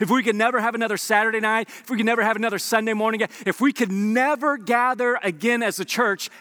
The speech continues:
how would you know you are being a faithful follower of Jesus? It made me backpedal a little bit and go, "Wait, wait, how, how do I measure success?" See, oftentimes, here's what happens.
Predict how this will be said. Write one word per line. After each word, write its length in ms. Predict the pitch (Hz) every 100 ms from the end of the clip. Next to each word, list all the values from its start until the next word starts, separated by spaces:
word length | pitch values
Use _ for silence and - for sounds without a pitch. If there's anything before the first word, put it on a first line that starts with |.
| -
how 280 | - 254 302
would 260 | 294 233
you 200 | 202 240
know 640 | 220 220 269 240 165 185 214 -
you 320 | 156 160 285 262
are 120 | 220
being 320 | 233 226 220
a 180 | 202 190
faithful 720 | - 240 262 - 254 247 247 _
follower 680 | - 214 196 196 185 190 196 _ _
of 120 | 180 165
Jesus? 600 | 220 269 - 101 - - _ _ _ _ _ _ _ _ _ _ 156
It 80 |
made 180 | 196 214
me 140 | 247 277
backpedal 480 | 175 156 - 170
a 40 | 147
little 320 | 139 151 135
bit 280 | 113 107 110 _ _ _ _
and 40 | 175
go, 100 | 175
"Wait, 240 | 208 226
wait, 180 | 220 190
how, 280 | 180 233 -
how 240 | 170 269 262
do 240 | 214 302
I 180 | 196 151
measure 380 | 147 175 180 147
success?" 720 | - 151 - 135 98 - - _ _ _ - -
See, 160 | - 175
oftentimes, 580 | 208 - 208 185 180 185
here's 160 | 214
what 120 | 180
happens. 480 | 190 214 160 127 -